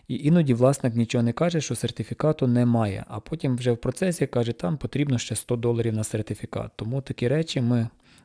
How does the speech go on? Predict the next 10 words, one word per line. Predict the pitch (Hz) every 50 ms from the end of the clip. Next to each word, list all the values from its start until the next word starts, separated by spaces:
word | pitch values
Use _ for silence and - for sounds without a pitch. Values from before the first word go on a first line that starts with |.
| - -
коли, | - 113 117 110
е, | 107 107 - - - 135 123 117 _ -
підбираємо, | - 117 113 117 123 120 117 113 113 110
допомагаємо | 110 113 - - 120 117 117 117 117 117 113 110
в | 110
підборі, | - 120 120 127 135 160 196 196 180 160 - - - - - - - - -
такі | - 131 - - 139
деталі | 131 131 - - 156 170 170 156
ми | 135 120 127 143 160 -
уточняємо. | - 139 - - - - - - 123 120 117 110 104 101 104 117